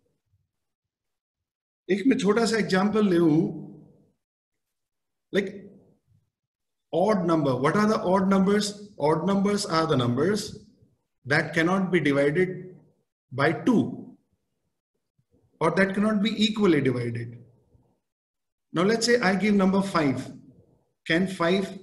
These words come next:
be termed as an odd number? Answer will be no, because it cannot be divided equally. Now, if there are five cakes,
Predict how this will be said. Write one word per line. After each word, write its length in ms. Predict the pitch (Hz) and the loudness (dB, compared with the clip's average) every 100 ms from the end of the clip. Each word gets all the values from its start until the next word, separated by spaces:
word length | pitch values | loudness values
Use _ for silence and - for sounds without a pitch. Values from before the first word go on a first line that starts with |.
| - _ _ 139 | -20 _ _ -2
be 200 | 160 156 | -2 0
termed 320 | 147 170 190 | 0 2 0
as 160 | 190 190 | 0 0
an 80 | 196 | 0
odd 320 | 180 180 180 | 2 0 0
number? 440 | 180 180 190 - - - - _ _ - | 0 0 -2 -4 -14 -20 -20 _ _ -6
Answer 300 | 123 127 131 | -2 -2 -2
will 180 | 127 135 | -2 -2
be 120 | 143 | 0
no, 200 | 143 208 | 0 0
because 300 | 190 135 139 | -2 -4 -4
it 140 | 127 139 | -6 -4
cannot 300 | 135 135 131 | -4 -2 -4
be 80 | |
divided 420 | 135 139 139 151 160 | -2 0 -2 0 -2
equally. 640 | 160 208 233 269 - - - _ _ _ _ _ _ _ _ _ _ _ _ _ _ - | 0 0 0 -2 -4 -14 -20 _ _ _ _ _ _ _ _ _ _ _ _ _ _ -4
Now, 180 | 170 214 | -2 0
if 180 | 220 185 | 0 2
there 120 | 196 | 2
are 80 | 196 | 0
five 340 | 175 175 165 | 0 0 0
cakes, 720 | 202 196 - - - - _ | 2 2 2 -4 -8 -10 _